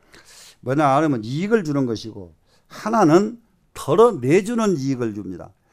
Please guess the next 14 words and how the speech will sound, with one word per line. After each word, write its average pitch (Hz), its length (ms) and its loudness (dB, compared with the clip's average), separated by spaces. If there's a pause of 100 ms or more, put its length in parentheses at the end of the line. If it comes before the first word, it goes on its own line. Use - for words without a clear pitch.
(140)
그러면 196 300 2
이익을 233 360 0
주는 202 220 0
건 175 160 2
뭐겠어요? 151 600 0 (400)
자, - 100 -20 (280)
없는 220 320 4
것을 220 260 2
갖다 - 320 -4
보태주죠. 139 680 -6 (880)
예, 120 200 -8 (200)
덜어내는 202 680 4
건 220 140 6
뭐겠어요? 175 600 0